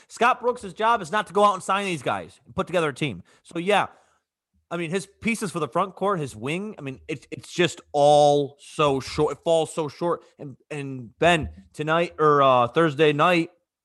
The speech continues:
Robin Lopez, a lot, a lot more shooting than, than we've seen in past games. Four for eleven from the floor.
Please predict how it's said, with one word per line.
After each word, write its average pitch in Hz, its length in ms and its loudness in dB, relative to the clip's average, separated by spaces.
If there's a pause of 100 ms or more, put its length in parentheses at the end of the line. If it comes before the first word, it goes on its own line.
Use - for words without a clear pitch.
(340)
Robin 160 320 2
Lopez, 143 640 0 (880)
a 120 80 -10
lot, 143 480 -8 (920)
a 131 80 -4
lot 180 320 2
more 247 120 4
shooting 220 440 -2
than, 127 320 -6
than 143 140 -2
we've 135 200 0
seen 262 300 0
in 123 160 -4
past 117 340 -4
games. 90 380 -12
Four 180 240 -4
for 233 160 2
eleven 170 340 6
from 135 160 -6
the 92 80 -14
floor. 85 400 -12